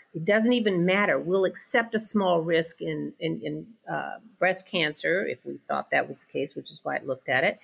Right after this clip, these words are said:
"because we're gonna save so many women's lives because of this decrease in risk of heart disease." That was how the study started. And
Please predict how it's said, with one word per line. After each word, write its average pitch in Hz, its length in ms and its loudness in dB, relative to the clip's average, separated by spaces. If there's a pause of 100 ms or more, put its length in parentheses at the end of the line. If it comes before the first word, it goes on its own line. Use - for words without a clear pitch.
(160)
"because 220 360 2
we're 233 120 4
gonna 220 200 4
save 196 500 2
so 202 540 4
many 185 360 4
women's 160 540 4
lives 135 720 0 (140)
because 170 340 0
of 151 160 -8
this 156 160 0
decrease 160 480 -4
in 143 160 -6
risk 143 220 -6
of 143 100 -18
heart 139 240 -8
disease." - 420 -16 (380)
That 185 260 0
was 202 160 0
how 165 220 2
the 160 100 2
study 143 380 -2
started. - 500 -8 (180)
And 185 240 0